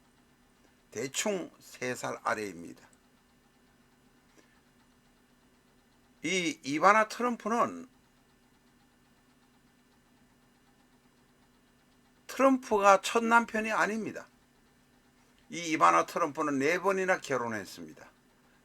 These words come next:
관다 신약이라고 말할 수 있습니다. 뭐, 신약은 아닙니다만은 이 이바나 트럼프는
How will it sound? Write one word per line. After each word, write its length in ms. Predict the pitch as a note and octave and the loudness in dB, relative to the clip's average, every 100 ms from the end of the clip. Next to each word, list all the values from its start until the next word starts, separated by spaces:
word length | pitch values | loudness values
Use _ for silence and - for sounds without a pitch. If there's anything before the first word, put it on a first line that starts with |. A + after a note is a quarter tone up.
| _ _ | _ _
관다 760 | - F#2+ A2 F#2+ G2+ G#2 G#2 G2 | -8 -4 -4 -6 -6 -4 -4 -4
신약이라고 420 | - - F#2 E2+ - _ _ _ _ _ _ _ _ _ _ _ _ C3 D#3+ E3 | -8 -12 -14 -14 -18 _ _ _ _ _ _ _ _ _ _ _ _ -4 -2 -2
말할 300 | F3 D3 B2+ | -2 -2 -2
수 160 | A2+ G2 | -10 -16
있습니다. 480 | F#2+ - - - - _ | -18 -20 -20 -20 -20 _
뭐, 160 | - B2+ | -8 -6
신약은 420 | - A3+ A3+ A#3 | 2 6 8 8
아닙니다만은 880 | D3 F3 G3 D#3 C3+ D#3 D3+ F#2+ - _ _ _ _ _ _ _ _ _ _ _ _ _ _ _ _ _ _ _ _ _ _ _ _ _ _ - | 8 6 2 4 6 6 6 -2 -12 _ _ _ _ _ _ _ _ _ _ _ _ _ _ _ _ _ _ _ _ _ _ _ _ _ _ -8
이 320 | D#3 D#3 - _ _ _ _ _ _ _ _ _ _ _ _ _ _ _ _ _ _ _ _ _ _ _ _ _ _ _ _ _ _ _ _ _ _ _ _ _ _ - | -4 -4 -6 _ _ _ _ _ _ _ _ _ _ _ _ _ _ _ _ _ _ _ _ _ _ _ _ _ _ _ _ _ _ _ _ _ _ _ _ _ _ -8
이바나 400 | C3+ D3 D3 D3 | 2 4 4 2
트럼프는 640 | D#3 D3+ B2+ C#3+ C3+ A#2+ | 0 0 0 0 0 -4